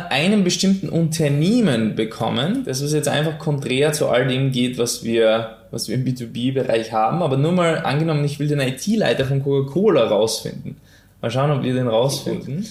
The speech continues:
Coca-Cola hat jetzt nicht funktioniert, mal auf die Schnelle.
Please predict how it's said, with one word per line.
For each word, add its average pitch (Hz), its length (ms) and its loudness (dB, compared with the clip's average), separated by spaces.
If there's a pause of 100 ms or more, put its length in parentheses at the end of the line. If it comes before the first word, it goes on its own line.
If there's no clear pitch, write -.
(120)
Coca-Cola 165 800 4
hat 147 120 2
jetzt 156 220 0
nicht 226 180 0
funktioniert, 196 680 2
mal 143 160 4
auf 143 100 0
die 147 100 -4
Schnelle. 170 520 2